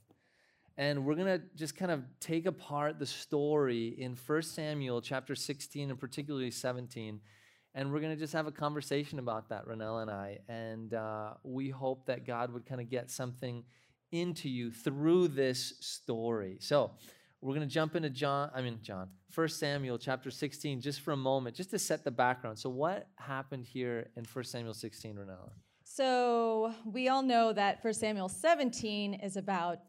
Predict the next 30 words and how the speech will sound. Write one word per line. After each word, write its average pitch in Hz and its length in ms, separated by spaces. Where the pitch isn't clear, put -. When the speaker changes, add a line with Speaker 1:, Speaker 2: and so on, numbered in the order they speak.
Speaker 2:
David 185 500
killing 165 300
Goliath, 165 640
but 196 120
in 185 160
chapter 254 340
sixteen, 202 760
he's 233 200
actually 247 380
being 214 220
anointed 190 720
as 156 340
king 226 600
Speaker 1:
Yeah. 113 240
Speaker 2:
by 185 260
Samuel. 185 920
Speaker 1:
Yes. 104 340
Speaker 2:
But 220 720
it 202 220
doesn't 226 600
actually 196 400
happen 190 420
that 175 200
way 180 160
right 180 240
at 175 140
the 170 40
beginning, 156 480
right? 165 300
Speaker 1:
Right. 120 340